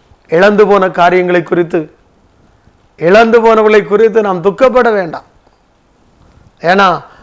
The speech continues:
அந்த துக்கத்தை மாற்றுகிறவர் நம்மோடு இருக்கிறார். நாம் செய்ய வேண்டிய காரியம், நாம் தியானம் பண்ணணும், ஜெபிக்கணும்,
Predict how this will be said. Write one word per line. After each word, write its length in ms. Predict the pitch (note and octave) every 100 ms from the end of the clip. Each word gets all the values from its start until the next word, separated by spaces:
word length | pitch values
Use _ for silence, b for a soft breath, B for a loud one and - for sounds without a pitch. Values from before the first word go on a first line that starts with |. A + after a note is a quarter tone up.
| b
அந்த 220 | - D#3+ D#3+
துக்கத்தை 520 | F3+ F3+ A3+ - G3+
மாற்றுகிறவர் 920 | E3+ F#3 G#3+ A#3+ G3 F#3+ E3+ D#3+ C3 - _ _
நம்மோடு 440 | B2+ C#3 F3+ G3
இருக்கிறார். 420 | E3 D3+ D#3 - - _ _ _
நாம் 300 | _ C#3+ E3+
செய்ய 300 | - G3+ A#3+
வேண்டிய 300 | B3+ B3+ B3+
காரியம், 480 | G#3 F#3 E3+ D#3 C3+ - _ _ _ _ - - _
நாம் 200 | - C3+
தியானம் 420 | C3+ D3+ E3+ F3 E3
பண்ணணும், 420 | D#3+ D#3+ D#3 C#3+ - _ _ _ _ _ _ _ _ _ _ D3 B2+
ஜெபிக்கணும், 800 | E3 F#3 E3+ F3+ F#3 F3 C#3